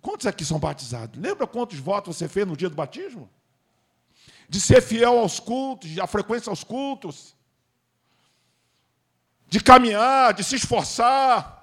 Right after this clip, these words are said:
A gente promete, irmãos e irmãs, ficou registrado no céu. E aí o tempo vai passando,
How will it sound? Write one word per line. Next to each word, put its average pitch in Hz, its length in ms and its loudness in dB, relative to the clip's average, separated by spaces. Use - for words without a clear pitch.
A 185 80 -14
gente 233 220 -12
promete, 240 640 -2
irmãos 156 280 -2
e 185 60 -4
irmãs, 208 300 -4
ficou 202 220 0
registrado 233 720 0
no 320 80 -8
céu. 277 880 -4
E 185 120 0
aí 196 80 6
o 202 40 4
tempo 208 240 -4
vai 202 140 0
passando, 226 680 -4